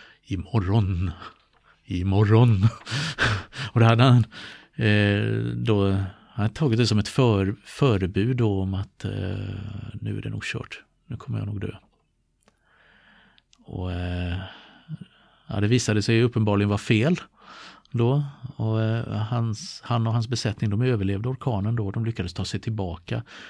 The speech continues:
Men när de nästan kommit in i hamnen, när de är i hamninloppet i Termoli,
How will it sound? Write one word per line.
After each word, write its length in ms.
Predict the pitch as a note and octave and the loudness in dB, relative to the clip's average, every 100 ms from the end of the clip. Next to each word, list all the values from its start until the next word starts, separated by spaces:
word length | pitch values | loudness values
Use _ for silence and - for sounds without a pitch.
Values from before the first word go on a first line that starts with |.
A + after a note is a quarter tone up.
| - | -8
Men 80 | A2 | -2
när 80 | A2+ | 0
de 160 | C3 | 2
nästan 300 | C#3 C#3+ - | 2 0 -2
kommit 280 | - A#2+ G#2+ | 0 0 0
in 100 | G#2+ | -2
i 20 | |
hamnen, 380 | F2+ G2 F#2+ G#2 | -2 -6 -4 -4
när 60 | A2 | -2
de 140 | G#2+ | -2
är 60 | A#2 | -2
i 100 | G#2 | -2
hamninloppet 920 | - A#2 G#2 G2 G2 G2+ - A2 A2 | -2 -2 0 0 -2 -4 -6 -10 -6
i 180 | A2 G2+ - - _ _ | -6 -6 -8 -20 _ _
Termoli, 640 | - G#2+ A2 G#2+ G2 G2+ | -4 -2 2 0 0 -4